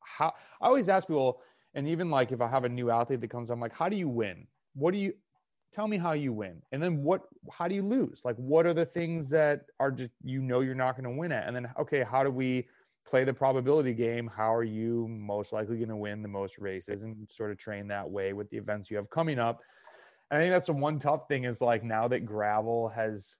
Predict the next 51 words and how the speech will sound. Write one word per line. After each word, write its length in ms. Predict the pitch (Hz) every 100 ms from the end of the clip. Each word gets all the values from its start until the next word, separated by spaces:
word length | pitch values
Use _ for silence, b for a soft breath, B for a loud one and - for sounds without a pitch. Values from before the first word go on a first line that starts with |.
| _
really 320 | 110 120 120
become 340 | 113 113 117 113
popular 640 | 110 110 113 113 113 110
and 200 | 101 95 - _ _ _ _ _ _
really, 300 | 120 127 127 -
you 120 | 127
know, 100 | 120
some 260 | 107 123 117
people 240 | 120 113
now, 560 | 113 110 107 110 107 107 b b b b b b -
they're 120 | 117
a 40 |
cat 320 | 110 120 107 -
four 440 | 156 147 131 127
and 100 | 117
they're 80 | 113
used 240 | 117 113
to 60 | 113
doing 320 | 107 110 107
a 60 | 104
thirty 280 | - 120 113
minute 220 | 110 95
race. 400 | 127 123 113 -
And 80 | 113
now 80 | 110
they 80 |
wanna 220 | 110 110 104
go 120 | 107
race 300 | 107 104 -
four 340 | - 156 151
hours. 540 | 117 110 107 107 104 -
And 60 |
I'm 60 | 113
like, 120 | 110 -
"Okay, 200 | 135 110
so 140 | 95 117
we 80 |
got, 320 | 127 135 127 - - 120
there's 300 | 123 110 - -
two 200 | 170 143
very 260 | 143 147
different 300 | 139 123 120
things 240 | 127 127 110
going 240 | 120 117
on 180 | 110 104
here. 300 | 101 107 104
Like, 220 | 104 101
let's, 420 | 120 117 - - - _ _ -
you 100 | 117 120
gotta 220 | 151 196
focus 500 | - 190 139 95 -